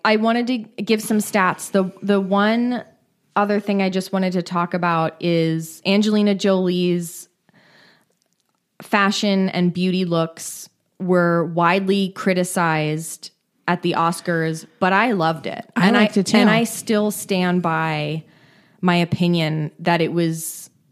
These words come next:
Speaker 1: interesting and beautiful. I like a dramatic goth look, and I thought she nailed it.
Speaker 2: I don't think it looked bad at all.
Speaker 1: But she got critically panned. Like, all the fashion police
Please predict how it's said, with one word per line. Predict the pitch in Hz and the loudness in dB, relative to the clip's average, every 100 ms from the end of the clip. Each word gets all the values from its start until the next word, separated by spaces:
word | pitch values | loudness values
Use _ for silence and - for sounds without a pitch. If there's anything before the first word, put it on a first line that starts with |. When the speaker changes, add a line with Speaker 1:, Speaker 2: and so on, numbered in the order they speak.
| _ _ - | _ _ 0
Speaker 1:
interesting | 208 208 269 247 - 294 302 320 339 339 _ _ _ - | 2 2 0 -4 -4 -2 0 0 -2 -8 _ _ _ 0
and | 202 196 190 185 185 190 - - 175 | 2 4 2 2 2 2 -2 -16 -8
beautiful. | 175 165 151 - - 196 208 - - | -2 0 -2 -4 -4 -4 -10 -14 -2
I | 208 | 2
like | 214 208 202 | 2 2 0
a | 214 190 | 2 2
dramatic | 185 175 185 180 170 170 160 | 0 -2 0 2 0 -2 -4
goth | 170 160 165 - | -2 -2 -2 -6
look, | 120 110 - - | -4 -4 -8 -6
and | 180 | -2
I | 175 | 0
thought | 180 180 | 0 -4
she | - - 170 160 | -4 -6 -4 -4
nailed | 151 147 113 | -4 -4 -6
it. | 87 - - _ | -8 -10 -18 _
Speaker 2:
I | 202 220 | 0 4
don't | 330 269 | 4 4
think | 220 | 2
it | |
looked | 185 170 - | 4 2 0
bad | 165 160 | -2 0
at | 156 | 0
all. | 160 208 165 - 180 | 2 2 2 -2 -2
Speaker 1:
But | 220 | -2
she | - 262 | -2 -2
got | 262 262 - | 0 0 -2
critically | - 202 208 190 175 | -2 -2 0 -2 -4
panned. | - - 202 156 135 175 170 | -4 -2 0 0 -4 -10 -4
Like, | 185 190 - | -2 0 2
all | 190 | 2
the | 202 196 | 4 0
fashion | - 170 180 196 190 | 2 0 2 0 0
police | 202 190 196 202 - | 0 -2 -2 -4 -6